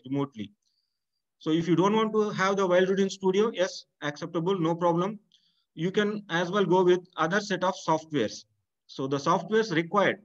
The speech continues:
if you don't want to have Wildreading Studio, please remember. So what are the dependencies that you require? Here,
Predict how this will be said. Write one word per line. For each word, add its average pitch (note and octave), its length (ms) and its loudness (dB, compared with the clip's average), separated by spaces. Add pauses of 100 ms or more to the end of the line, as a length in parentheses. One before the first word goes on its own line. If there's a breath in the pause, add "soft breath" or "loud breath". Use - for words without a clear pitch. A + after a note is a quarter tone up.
if E3+ 180 -6
you E3 60 -2
don't F#3 200 2
want G3 200 2
to F#3+ 40 -2
have F3+ 160 0
Wildreading F3 560 2
Studio, D#3 560 0
please E3+ 160 0
remember. D#3 340 2 (440)
So D#3 100 -6
what E3+ 160 0
are G3+ 100 4
the G3 300 0
dependencies F#3 640 0
that D#3+ 160 -2
you D#3 120 2
require? D3 340 0 (800)
Here, G3+ 380 0